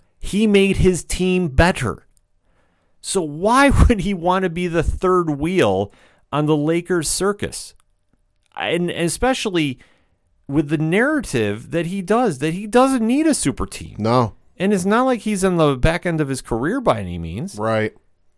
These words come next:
Speaker 1: This doesn't make any sense. I mean, uh, 'cause let me m-, say this right now.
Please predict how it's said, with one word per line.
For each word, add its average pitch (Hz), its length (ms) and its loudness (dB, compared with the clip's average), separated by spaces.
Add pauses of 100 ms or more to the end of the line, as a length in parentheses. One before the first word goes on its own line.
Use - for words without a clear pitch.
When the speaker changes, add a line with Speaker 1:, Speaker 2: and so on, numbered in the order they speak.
(320)
Speaker 1:
This 302 180 -4
doesn't 254 280 -2
make 208 160 2
any 170 180 0
sense. - 600 -6 (340)
I 185 100 -4
mean, 208 240 0
uh, 175 160 -4
'cause 208 200 -4
let 254 100 2
me 285 80 0
m-, 247 280 -6
say 202 200 0
this 165 140 -2
right 151 140 2
now. 139 200 -2